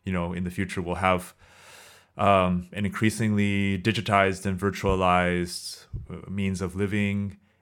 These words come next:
and that we'll have avatars doing many things on our own behalf. And so we could go to concerts, we can go to political demonstrations or any other kind of mass gathering, uh,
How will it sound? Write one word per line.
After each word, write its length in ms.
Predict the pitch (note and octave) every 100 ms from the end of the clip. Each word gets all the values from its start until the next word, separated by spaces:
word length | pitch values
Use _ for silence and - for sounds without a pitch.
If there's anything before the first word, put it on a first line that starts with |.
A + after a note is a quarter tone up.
| -
and 180 | F#2 F2+
that 220 | F#2 F2 F2+
we'll 140 | F2+
have 240 | G2 F#2 -
avatars 640 | G2 G#2 G#2 G2 G2 F#2
doing 360 | - F#2+ F#2+ F#2
many 160 | F#2+ F#2+
things 240 | G2+ F#2+
on 100 | F#2
our 160 | F#2 F2+
own 140 | F2 F2
behalf. 640 | F2 G#2 A2+ B2 - - _ -
And 80 | F2
so 220 | F#2 F2+
we 160 | F2 F2+
could 260 | F2+ F2+ _ _ -
go 160 | G#2
to 80 | G#2
concerts, 500 | A2+ A2 G#2+ A2 -
we 60 | G#2
can 140 | G2+
go 160 | G2 G#2
to 220 | G#2 G2+ - - - -
political 340 | - C3+ C3+ C3+
demonstrations 760 | C#3 C3 B2+ C3 B2 C3 A#2+
or 60 | A#2
any 160 | A#2 A2+
other 180 | A#2
kind 160 | A#2 A2+
of 60 | G#2+
mass 220 | G#2+ G#2+
gathering, 720 | G#2+ A2 G#2+ G#2 G2+ G2+ G2+
uh, 420 | - G#2 G2 G2